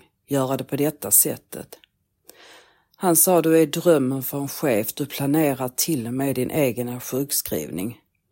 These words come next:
Har du tänkt på vad konstigt det är av dig att göra det?" Ja, jag hade tänkt att det var väldigt konstigt av mig att göra det.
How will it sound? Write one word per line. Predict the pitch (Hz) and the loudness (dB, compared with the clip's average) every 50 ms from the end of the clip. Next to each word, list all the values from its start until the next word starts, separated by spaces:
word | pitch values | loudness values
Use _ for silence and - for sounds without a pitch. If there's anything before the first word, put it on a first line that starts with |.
| _ _ _ _ _ _ _ _ - - _ _ - | _ _ _ _ _ _ _ _ -20 -20 _ _ -12
Har | - - 147 | -6 -4 -4
du | 143 143 | -2 -4
tänkt | - - - - 170 123 113 107 - | -4 -2 2 2 2 2 0 -2 -6
på | 135 127 | -6 -6
vad | 135 131 - | -6 -8 -8
konstigt | - - 151 143 151 175 170 - - - 139 - | -4 -2 0 2 2 2 2 0 -2 -4 -4 -2
det | - 170 | 0 0
är | 151 151 151 143 | 2 2 2 2
av | 131 123 117 | 0 0 -2
dig | 123 123 120 117 | -2 -4 -2 -2
att | 98 120 - - | -4 -4 -4 -4
göra | 139 135 139 151 156 117 98 117 | -2 0 0 0 0 0 -2 -2
det?" | 143 143 117 92 - - _ _ _ _ _ _ _ _ _ _ _ _ _ _ _ _ _ _ _ _ _ _ _ _ _ - - - - _ _ _ _ _ _ _ _ _ _ _ _ _ _ _ _ _ _ _ _ _ _ _ | -2 -2 -4 -4 -6 -12 _ _ _ _ _ _ _ _ _ _ _ _ _ _ _ _ _ _ _ _ _ _ _ _ _ -20 -20 -20 -20 _ _ _ _ _ _ _ _ _ _ _ _ _ _ _ _ _ _ _ _ _ _ _
Ja, | - 165 165 165 170 175 - - | 0 4 4 4 4 2 0 0
jag | - 190 170 | 2 4 6
hade | 175 180 185 180 170 | 8 8 8 6 4
tänkt | 170 - - 165 139 131 131 - - | 4 2 2 2 2 2 0 -4 -6
att | 151 143 | -4 -2
det | - 147 139 | 0 0 0
var | 139 143 135 | 0 0 0
väldigt | 131 143 139 139 131 123 - - | 0 0 0 0 0 -4 -6 -8
konstigt | - - 135 139 147 151 - - 110 107 - | -4 -2 0 0 2 0 0 -2 -4 -6 -4
av | 147 139 117 | -4 -2 -2
mig | 120 120 117 | -4 -4 -6
att | 117 - | -6 -4
göra | 135 123 127 123 120 117 | -4 -2 -2 -2 -4 -4
det. | 117 110 92 - 127 | -2 -2 -4 -4 -6